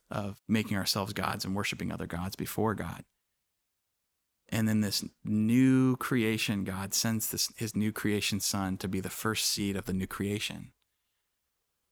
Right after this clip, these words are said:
of the new humans. Show us what it's like to be human. And Jesus breaks open this doom and gloom and broken anti-creative forces of Satan. And he sets all these humans through the atonement. Like, when we are freed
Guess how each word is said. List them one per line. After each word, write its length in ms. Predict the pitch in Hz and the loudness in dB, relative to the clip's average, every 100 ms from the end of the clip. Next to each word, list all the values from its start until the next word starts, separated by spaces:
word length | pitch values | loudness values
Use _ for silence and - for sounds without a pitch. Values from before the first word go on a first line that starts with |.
| - | -4
of 100 | 113 | 2
the 60 | |
new 220 | 101 104 | 4 4
humans. 520 | 101 113 104 95 92 - | 2 2 4 2 -2 0
Show 280 | - 117 | 2 4
us 180 | 117 - | 4 2
what 140 | 110 104 | 0 0
it's 120 | - | 0
like 180 | 95 90 | -2 -2
to 60 | |
be 80 | - | -4
human. 500 | - 98 87 90 - _ _ _ _ _ _ _ | -2 -2 -2 -6 -14 _ _ _ _ _ _ _
And 120 | - 107 | -6 0
Jesus 640 | 113 113 117 107 - - _ _ | 4 4 4 4 2 0 _ _
breaks 340 | - 110 110 - | 2 4 4 2
open 280 | 107 107 110 | 2 2 2
this 300 | 104 - - | 2 0 0
doom 320 | - 113 113 | 2 4 6
and 140 | 110 104 | 4 2
gloom 340 | 98 107 110 | 2 2 2
and 220 | 107 98 | 2 0
broken 560 | - 101 - 107 101 101 | 0 0 0 0 0 0
anti-creative 720 | 101 98 113 101 - 104 98 | 0 -2 -2 -2 0 0 0
forces 460 | - 101 98 98 87 | -2 -2 0 -4 -4
of 100 | - | -2
Satan. 480 | - 92 87 95 - - _ _ _ _ _ _ _ _ _ _ _ _ | -2 0 -2 -4 -6 -18 _ _ _ _ _ _ _ _ _ _ _ _
And 460 | 107 107 104 101 - | 0 2 2 0 -4
he 260 | - - 107 | -8 -2 0
sets 420 | - - 107 - - | 2 2 2 0 2
all 160 | 117 | 4
these 220 | 127 123 - | 6 6 6
humans 260 | 127 107 | 4 2
through 200 | - 113 | 2 2
the 120 | 120 | 4
atonement. 640 | 113 - - 110 98 90 - | 2 2 -2 0 0 -2 -6
Like, 160 | 95 - | -6 -4
when 200 | 101 98 | -2 0
we 160 | 104 | 0
are 60 | 104 | 0
freed 600 | - - 127 123 107 98 | -2 -2 2 4 4 0